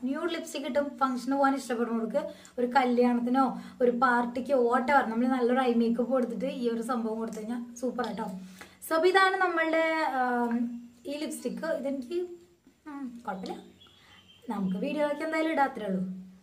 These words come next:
ഇതെനിക്ക് തോന്നുന്നു കുറച്ചൊരു ടിൻഡ് വരുന്നുണ്ട് കേട്ടോ, കണ്ടോ? ഇത്രയും നേരം കൊണ്ട് തന്നെ ഇത് നല്ലോണം, ആ, എന്താ പറയുക, സെറ്റായി. മറ്റേനെ വെച്ച് compare ചെയ്യുമ്പോൾ മറ്റുള്ളതൊന്നും ഇത്ര സമയം കൊണ്ട് സെറ്റായിട്ടില്ല. അപ്പം അങ്ങനെ നോക്കുമ്പോൾ ഇത്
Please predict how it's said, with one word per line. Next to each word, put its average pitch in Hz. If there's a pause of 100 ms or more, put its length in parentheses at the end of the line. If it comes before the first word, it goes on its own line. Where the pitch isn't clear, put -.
(420)
ഇതെനിക്ക് 339
തോന്നുന്നു 311
കുറച്ചൊരു 320
ടിൻഡ് 262
വരുന്നുണ്ട് 220
കേട്ടോ, 190
കണ്ടോ? 185 (580)
ഇത്രയും 294
നേരം 302
കൊണ്ട് 285
തന്നെ 285
ഇത് 269
നല്ലോണം, 247 (640)
ആ, 247 (480)
എന്താ 214
പറയുക, 214
സെറ്റായി. 202 (680)
മറ്റേനെ 240
വെച്ച് 269
compare 220
ചെയ്യുമ്പോൾ 185 (480)
മറ്റുള്ളതൊന്നും 302
ഇത്ര 277 (140)
സമയം 285
കൊണ്ട് 269
സെറ്റായിട്ടില്ല. 196 (1500)
അപ്പം 254
അങ്ങനെ 254
നോക്കുമ്പോൾ 302
ഇത് 320